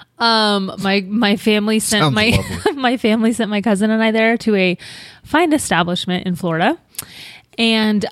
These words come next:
Speaker 1: um, they were very strict, talking, like, obviously uniforms and things like that. Um, females had their own sidewalk, males had theirs, like, da, da, da, da, da.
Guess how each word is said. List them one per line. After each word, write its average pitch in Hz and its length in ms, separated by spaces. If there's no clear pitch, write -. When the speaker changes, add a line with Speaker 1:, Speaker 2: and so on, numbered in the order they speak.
Speaker 1:
um, 202 560
they 196 200
were 190 140
very 208 560
strict, - 580
talking, 196 560
like, 185 420
obviously 214 400
uniforms 190 720
and 185 140
things 180 200
like 180 140
that. 175 280
Um, 180 500
females 190 480
had 185 180
their 185 240
own 233 180
sidewalk, 214 540
males 180 320
had 160 200
theirs, 277 420
like, 196 120
da, 196 100
da, 175 80
da, 156 100
da, 170 100
da. 285 440